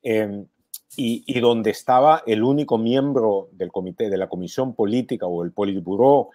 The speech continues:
que sobrevivió a, que sobrevivió en libertad a la captura inicialmente, Feliciano, y que ese se mantuvo hasta que fue capturado a, a fines de, de la última década del siglo del milenio.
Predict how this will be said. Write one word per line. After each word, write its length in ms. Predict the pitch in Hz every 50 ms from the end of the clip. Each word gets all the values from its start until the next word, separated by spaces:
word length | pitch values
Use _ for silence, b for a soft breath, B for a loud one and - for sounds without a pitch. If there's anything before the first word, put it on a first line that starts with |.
| b b b _
que 100 | - 110
sobrevivió 800 | 104 - 117 107 104 95 98 92 90 95 120 147 156 - - - _
a, 440 | - 98 95 92 92 92 90 87 -
que 160 | - 101 98 90
sobrevivió 340 | - - 98 90 98 120
en 60 | 131 127
libertad 340 | 117 107 95 98 - 113
a 40 | 117
la 80 | 117 -
captura 320 | 107 90 - - 120 110
inicialmente, 500 | 98 95 85 - 95 95 98 104 107 147
Feliciano, 760 | - 123 98 82 80 - - 107 98 92 92 98 123 151 170 _ _ _ b b b b b b
y 100 | - 98
que 120 | - - 101
ese 160 | - - 98
se 120 | - 110
mantuvo 320 | 98 95 87 - 127 135 113
hasta 180 | - - 92
que 100 | - 92
fue 200 | - - 127 131
capturado 760 | - - - - - 98 104 110 104 98 95 110 131 156 - _ _ _ _ _ _ _ _ _ _ _ _
a, 500 | - 85 82 82 82 80 80 80 80 80 - _ -
a 100 | 80 -
fines 640 | - 127 131 120 107 92 87 78 - - - - _ _ _ _ _ _
de, 680 | 104 95 92 90 87 87 87 87 87 87 87 87 82 - _ -
de 80 | 92
la 200 | 87 87 82 82 - _ -
última 480 | 139 117 101 95 - - 98 87 85 87
década 500 | 95 101 - - 98 90 90 87 87 87
del 160 | 87 87 82
siglo 380 | - - - 101 92 92 92 90
del 140 | 90 90
milenio. 520 | 87 90 95 123 156 147 135 135 147 165